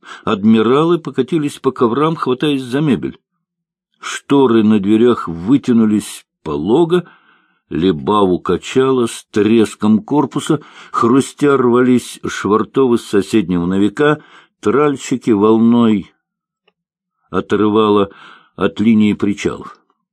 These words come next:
Черт бы побрал этого лихача Пилсудского! Победитель не сбавил оборотов на рейде,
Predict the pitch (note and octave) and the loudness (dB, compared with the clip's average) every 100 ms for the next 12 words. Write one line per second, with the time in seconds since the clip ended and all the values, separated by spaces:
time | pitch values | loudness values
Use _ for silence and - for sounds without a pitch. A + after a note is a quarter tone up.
0 | _ _ _ _ _ _ _ _ - - | _ _ _ _ _ _ _ _ -18 -14
1 | - C3 B2+ A#2+ G#2 A2 - A2 G#2+ A#2+ | -8 -4 -2 -2 -4 -10 -4 -4 -2 -2
2 | A2+ A2 A2 G#2+ A2 - D3+ - A#2 A#2+ | 0 -2 -2 -2 -2 -2 -4 0 -2 0
3 | B2 B2 - B2+ C3 A2+ - - B2 A#2+ | -2 -4 -2 2 2 0 -4 0 2 0
4 | - _ _ _ _ _ _ _ _ - | -6 _ _ _ _ _ _ _ _ -20
5 | - - B2+ B2 B2+ A#2 C3 B2 B2 A#2 | -18 -4 0 2 2 2 4 6 4 2
6 | A2 G2+ A#2 G#2+ G#2 F#2+ G#2 G#2+ F#2+ F#2 | 0 0 2 2 2 2 2 0 -2 -2
7 | A#2 C#3 D3+ D3 | 0 2 2 0